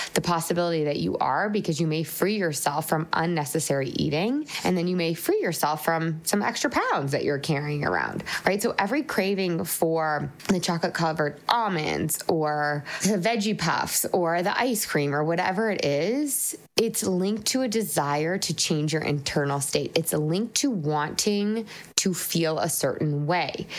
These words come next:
So what are you trying to solve by eating, right? Are you trying to solve your stress? Are you trying to give yourself a little hit? What are you actually trying to do? And will food really solve that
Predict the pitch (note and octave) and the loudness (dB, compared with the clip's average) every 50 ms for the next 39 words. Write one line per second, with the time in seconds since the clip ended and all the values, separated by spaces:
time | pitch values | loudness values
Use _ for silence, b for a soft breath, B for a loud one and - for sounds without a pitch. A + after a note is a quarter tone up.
0 | B B B B - - D4+ F3+ F3 G3 G#3 B3+ D4 E4 D#4 - - A#3+ A#3+ A#3+ | B B B B 0 0 0 2 0 0 0 0 0 0 0 0 0 0 0 0
1 | A#3+ A3 G#3+ F#3 E3+ D#3 - - - - - - - F3 D3+ C#3+ D3 E3 G3 A3+ | 0 0 2 0 0 -2 -4 -4 -6 -4 -2 0 2 2 2 2 2 2 2 2
2 | B3 A#3 F#3 D#3+ E3 D3+ D3+ - - - F3+ F#3+ F#3 D#3 - - - - F3 E3 | 0 0 0 0 0 0 0 -2 -2 -2 0 0 0 0 0 -2 -4 -6 -8 -8
3 | - - - - D3+ D#3+ - - - F3 E3+ E3 D#3+ - - F3 E3+ E3+ E3 - | -10 -6 -4 -2 0 0 0 0 2 2 2 0 0 0 0 0 0 0 0 0
4 | - E3 D#3 D3+ D3+ D#3 D#3+ D#3+ - - - G#3+ - - D#3+ - - - D#3+ D3+ | 0 0 0 0 0 0 -2 -2 -2 0 0 0 0 0 -2 -2 0 0 0 0
5 | E3 - - D#3+ D#3+ D#3+ D#3+ D3+ D#3 D#3 D3+ D#3+ E3 D#3 - - D#3+ D#3+ - D#3+ | -2 0 0 0 0 0 0 0 0 0 0 0 0 0 0 0 -2 0 0 0
6 | D#3+ E3 E3 F3 F3 E3+ - B3 B3+ F3+ - - - B B B - G#3 G#3+ B3+ | 0 0 0 0 -2 -2 0 0 0 0 0 -4 -10 B B B 0 0 2 2
7 | C#4 C#4 - - E3 F3 F3 - - G#3 G3+ - F3 E3+ E3 E3 D3+ D3+ G3+ A3 | 2 0 0 -2 -2 -2 0 0 0 0 0 0 0 0 2 0 0 0 0 0
8 | G3+ - - E3+ E3 D#3+ D#3+ D#3+ E3+ E3 - - - - F#3+ G#3 A#3 A#3+ A#3+ - | 0 0 0 2 2 2 2 2 0 0 -2 -2 0 0 2 2 2 0 0 0
9 | F#3 D3+ D3+ D#3+ F3 F#3 F#3+ G#3 G3+ F3 - - - - D#3+ F3 G3 A#3 B3+ G#3 | 0 0 0 0 0 2 0 0 0 0 -2 -2 0 0 2 2 2 0 0 0
10 | D#3 D3 C#3 C3 C#3 D#3 - - | 0 0 0 0 0 -2 -2 -4